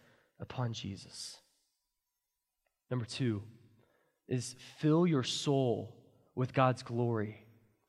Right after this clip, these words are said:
To fill your soul with God's glory, that if heaven is going to be enamored, all of us enamored with God and his glory, then we need to fill our souls with that now. As we talked about last week, if,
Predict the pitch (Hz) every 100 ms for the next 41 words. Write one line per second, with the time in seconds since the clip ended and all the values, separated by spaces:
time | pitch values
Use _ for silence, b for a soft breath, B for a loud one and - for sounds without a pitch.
0 | - - 127 - 151 160 147 127 - 143
1 | 139 123 120 131 127 - 135 143 135 127
2 | B B - 139 - 175 175 185 156 127
3 | 131 - 147 147 139 151 120 131 170 160
4 | 120 104 b b b 143 180 185 139 123
5 | 135 139 170 175 147 127 127 - 147 160
6 | 180 156 139 139 123 - 127 151 180 139
7 | 113 113 b b b b - 160 190 208
8 | 156 - 180 190 196 147 131 - - 170
9 | 185 180 151 151 151 127 143 156 165 135
10 | 101 - - b b b b b _ 139
11 | 135 147 175 160 156 139 135 147 151 -
12 | 175 165 147 131 -